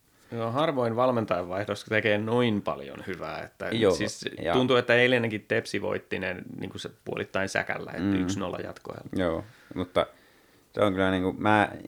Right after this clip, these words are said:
Speaker 2: mä ennustan, että se kupla kyllä puhkee vielä tän kauden aikana. Se, se materiaali ei riitä, se H P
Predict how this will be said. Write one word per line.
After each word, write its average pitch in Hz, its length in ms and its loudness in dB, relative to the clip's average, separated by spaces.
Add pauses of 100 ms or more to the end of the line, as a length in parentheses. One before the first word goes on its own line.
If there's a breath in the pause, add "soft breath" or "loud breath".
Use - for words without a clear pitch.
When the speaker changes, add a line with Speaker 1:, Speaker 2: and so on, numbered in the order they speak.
(160)
Speaker 2:
mä 123 200 6
ennustan, 110 880 2
että - 260 -10
se 95 140 0
kupla 92 400 -2
kyllä 82 220 -10
puhkee - 560 -12
vielä 58 220 -12
tän 67 120 -10
kauden 57 320 -10
aikana. 55 240 -12
Se, 82 260 -8
se 98 160 2
materiaali 90 600 4
ei 87 220 -2
riitä, 87 300 -4 (240)
se - 120 -8
H - 40 -12
P 90 220 -2